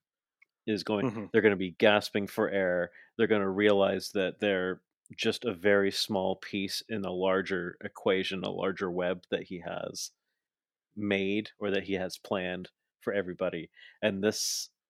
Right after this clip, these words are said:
Speaker 1: I'm intrigued, but they gotta get to it. <laughs> Like, it
Speaker 2: Yeah, this is, uh, starting to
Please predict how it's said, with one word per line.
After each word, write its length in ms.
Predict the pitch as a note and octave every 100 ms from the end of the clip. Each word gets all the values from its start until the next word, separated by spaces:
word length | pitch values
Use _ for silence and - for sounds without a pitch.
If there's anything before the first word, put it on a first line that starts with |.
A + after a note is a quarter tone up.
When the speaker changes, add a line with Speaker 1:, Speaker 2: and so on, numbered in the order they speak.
| _ _ _ -
Speaker 1:
I'm 120 | F#2+
intrigued, 680 | F2+ - A#2 D3 G3 G3 - _ _ _ _ _ -
but 140 | -
they 100 | -
gotta 280 | G2+ F#2+ F#2
get 200 | F#2+ -
to 200 | - -
it. 280 | _ - - - _ _ _ - -
<laughs> 520 | - - D3+ - C#3 B2+
Like, 180 | A2+ G2
it 40 |
Speaker 2:
Yeah, 240 | E3+ F3 E3+
this 240 | F#3 -
is, 400 | F#3+ - - - _ _ -
uh, 440 | B2 A#2 G2+ F#2+ F2+ _ _ _ _ _ _ _ _
starting 380 | - - A#2
to 40 | G2